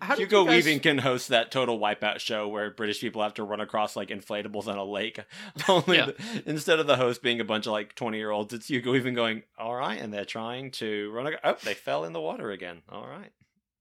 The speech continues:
Speaker 3: He uses his accent, his normal accent, but he has the Red Skull face on.
Speaker 2: <laughs> It's
Speaker 3: 'Cause
Speaker 2: me.
Speaker 3: it matches,
Speaker 2: It's
Speaker 3: it
Speaker 2: me,
Speaker 3: matches
Speaker 2: Hugo
Speaker 3: the big,
Speaker 2: Weaving.
Speaker 3: the big red inflatable balls that they have
Speaker 2: Right,
Speaker 3: to jump
Speaker 2: totally.
Speaker 3: across. Yeah.
Speaker 2: <laughs>
Speaker 3: He's, he's their new mascot.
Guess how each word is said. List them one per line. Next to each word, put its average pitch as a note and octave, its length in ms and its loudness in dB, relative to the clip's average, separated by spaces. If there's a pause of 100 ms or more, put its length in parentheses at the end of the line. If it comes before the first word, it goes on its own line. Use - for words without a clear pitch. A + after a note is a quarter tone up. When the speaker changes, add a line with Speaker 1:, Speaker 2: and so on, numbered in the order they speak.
(120)
Speaker 3:
He D#3+ 120 2
uses D#3 320 4
his D3+ 200 2
accent, B2+ 500 2
his B2+ 140 -6
normal B2 240 0
accent, A2+ 340 -2
but A#2 80 -2
he A2+ 60 -2
has A#2 200 4
the G#2+ 120 -14
Red F#2+ 200 -16
Skull - 320 -20 (200)
face - 560 -6
on. G3+ 120 4
Speaker 2:
<laughs> B3 680 6 (480)
It's C#3 160 -2
Speaker 3:
'Cause F3+ 180 8
Speaker 2:
me. - 40 10
Speaker 3:
it F3+ 60 6
matches, G3+ 480 6 (300)
Speaker 2:
It's F#3 120 -10
Speaker 3:
it F#3 80 4
Speaker 2:
me, F3+ 60 8
Speaker 3:
matches F#3+ 300 6
Speaker 2:
Hugo F3 120 2
Speaker 3:
the F3+ 60 0
big, F3 220 6
Speaker 2:
Weaving. - 80 -12 (420)
Speaker 3:
the - 120 -6
big D#3+ 200 2
red D3+ 160 6
inflatable C#3 480 0
balls A2 300 -6
that A#2 100 -10
they A#2 80 -2
have A#2 120 0
Speaker 2:
Right, C#3+ 200 8
Speaker 3:
to A2 60 0
jump - 20 -4
Speaker 2:
totally. A2 380 2 (500)
Speaker 3:
across. - 420 -6 (400)
Yeah. D3 480 4
Speaker 2:
<laughs> - 540 -16
Speaker 3:
He's, - 160 -20
he's C#3 200 -4
their C3+ 120 0
new B2 120 -2
mascot. - 420 -6